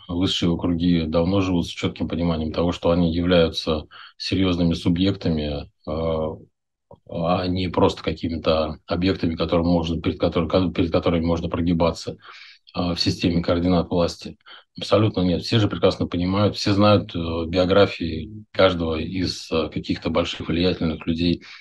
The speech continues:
Все знают, до каких высот поднимаются определённые воры в законе, которые, в принципе, не должны бизнесом заниматься либо участвовать в государственном, э, устройстве.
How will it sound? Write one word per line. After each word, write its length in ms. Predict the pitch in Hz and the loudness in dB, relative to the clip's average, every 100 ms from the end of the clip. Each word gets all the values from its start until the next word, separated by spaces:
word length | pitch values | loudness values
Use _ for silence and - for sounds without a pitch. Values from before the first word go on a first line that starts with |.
| - | -20
Все 180 | - 101 | -6 -2
знают, 240 | 95 95 | 2 4
до 80 | 85 | 2
каких 340 | 85 82 92 - | 0 0 0 -2
высот 300 | - 95 - | -2 -2 -2
поднимаются 480 | 85 87 87 - | 2 4 4 2
определённые 400 | - 85 90 90 | -2 2 4 6
воры 240 | 85 85 95 | 4 4 2
в 40 | |
законе, 500 | 87 85 - 82 78 - - - - | 2 0 2 0 -2 -10 -20 -20 -12
которые, 240 | - - | -4 -4
в 60 | - | 0
принципе, 380 | - 110 - 92 | 2 2 2 4
не 60 | |
должны 240 | 87 85 87 | 4 4 2
бизнесом 440 | 82 87 82 - | 2 0 -2 -6
заниматься 520 | 80 82 85 80 - | -2 0 2 0 -2
либо 180 | 78 82 | -6 -4
участвовать 400 | 85 85 - - | -2 -2 -2 -6
в 0 | |
государственном, 800 | - 127 - - 80 80 80 78 | -2 -2 0 -2 -2 -4 -4 -6
э, 80 | 85 | -6
устройстве. 600 | 87 - 90 87 - - | -8 -4 0 0 -2 -8